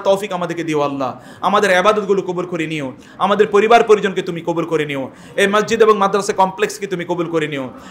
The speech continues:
এখানকার ছাত্রদেরকে এই অঞ্চল সহ সমগ্র বাংলাদেশের জন্য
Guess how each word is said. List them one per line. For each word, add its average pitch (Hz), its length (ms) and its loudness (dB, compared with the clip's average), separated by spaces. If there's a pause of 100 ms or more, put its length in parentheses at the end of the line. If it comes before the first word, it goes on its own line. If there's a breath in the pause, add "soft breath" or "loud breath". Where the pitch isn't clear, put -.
এখানকার 202 340 0
ছাত্রদেরকে 208 800 2 (220 loud breath)
এই 202 120 4
অঞ্চল 214 380 4
সহ 214 200 0
সমগ্র 196 400 -2
বাংলাদেশের 196 580 -2
জন্য 180 220 -4